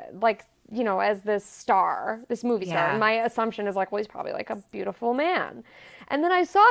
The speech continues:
Speaker 1: him and I was like, "Not my type, definitely." And, and I was just kinda like, "Huh, he's kind of like a Woody Harrelson type almost."
Speaker 2: Oh.
Speaker 1: In face.
Speaker 2: Yeah, he's like, he's, he's like an everyman. And
Speaker 1: Definitely.
Speaker 2: what he was
Speaker 1: Which is
Speaker 2: very
Speaker 1: great.
Speaker 2: good at,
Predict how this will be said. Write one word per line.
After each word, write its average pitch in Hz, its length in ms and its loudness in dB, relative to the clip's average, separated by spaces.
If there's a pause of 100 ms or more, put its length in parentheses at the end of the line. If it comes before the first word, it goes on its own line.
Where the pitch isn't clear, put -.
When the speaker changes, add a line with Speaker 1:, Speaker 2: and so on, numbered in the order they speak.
(100)
Speaker 1:
him 320 80 0
and 302 100 -2
I 294 80 4
was 294 160 -2
like, 302 240 0 (1000)
"Not 294 260 2
my 480 260 0
type, 208 480 2
definitely." 226 640 -2
And, 339 200 0 (100)
and 349 240 -2 (120)
I 339 120 2
was 370 160 2
just - 160 -8
kinda 403 160 -4
like, 403 240 -4
"Huh, 523 340 0 (240)
he's 427 180 -4
kind 539 280 -10
of 494 60 -12
like 370 140 -4
a 269 40 -2
Woody 302 460 -2
Harrelson 285 600 0
type - 360 -6
almost." - 520 -8 (220)
Speaker 2:
Oh. 208 400 2
Speaker 1:
In 180 100 -2
face. 185 680 -6
Speaker 2:
Yeah, 480 360 2
he's 330 280 0
like, 370 200 0
he's, - 460 -2
he's 311 220 2
like 359 180 2
an 285 140 2
everyman. 170 720 -4 (460)
And 214 320 6
Speaker 1:
Definitely. 139 480 -8
Speaker 2:
what 214 240 -2
he 302 120 2
was 285 100 4
Speaker 1:
Which 180 120 0
is 208 80 0
Speaker 2:
very 285 160 2
Speaker 1:
great. 226 100 2
Speaker 2:
good 208 180 0
at, 165 220 -6